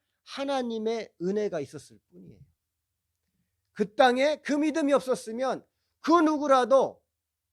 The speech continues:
장자의 죽음을 겪을 수밖에 없는 고난과 환란이라는 폭풍 속에 누구나 다 갇혀 있었다는 거예요. 다만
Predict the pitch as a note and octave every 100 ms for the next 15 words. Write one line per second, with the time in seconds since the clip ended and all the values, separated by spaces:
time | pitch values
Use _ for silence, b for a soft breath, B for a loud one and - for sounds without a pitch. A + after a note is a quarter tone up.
0 | _ - F#3+ G3+ G3 E3+ D#3 - C#3+ D#3+
1 | D#3 C3 - G3 C#4+ - A3+ G#3 G3 G3
2 | E3+ F#3+ A3 - _ _ _ _ - G#3
3 | C4 C4+ C4 B3 B3 G3 B3 C#4 C4+ B3+
4 | A#3 A3+ C#4+ C4+ _ _ _ _ - E4
5 | F4 D#4 B3+ C#4+ C4+ A#3 - G#3 A3 F#3
6 | E3+ - E3 - C3 - - A#2+ A2+ A#2
7 | _ _ _ _ _ _ - G3 A#3 B3
8 | B3 D3